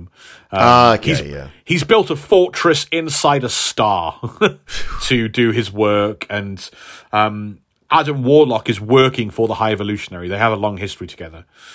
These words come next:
Speaker 1: Um, and so he's kind of around, but he doesn't fight them. Um, when he finds out that, uh, Ultron is involved, he goes running. He's like, "Ah, I want nothing to do with, uh,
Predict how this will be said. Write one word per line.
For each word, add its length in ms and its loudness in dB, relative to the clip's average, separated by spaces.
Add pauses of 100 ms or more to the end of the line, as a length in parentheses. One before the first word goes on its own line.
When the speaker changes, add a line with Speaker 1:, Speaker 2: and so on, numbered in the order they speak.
(240)
Speaker 1:
Um, 540 -4 (180)
and 500 -6
so 220 -2
he's 180 0
kind 220 0
of 80 2
around, 720 2
but 100 0
he 80 -2
doesn't 200 -4
fight 460 0
them. 380 -2 (420)
Um, 540 0 (320)
when 220 2
he 80 -2
finds 420 2
out 280 2
that, 340 -2
uh, 440 -2
Ultron 420 0
is 100 -6
involved, 640 0 (240)
he 180 -6
goes 260 2
running. 300 -4
He's 220 -10
like, 260 0
"Ah, 300 4
I 20 -10
want 220 -8
nothing 260 -4
to 80 -12
do 180 -4
with, 280 -6
uh, 320 -2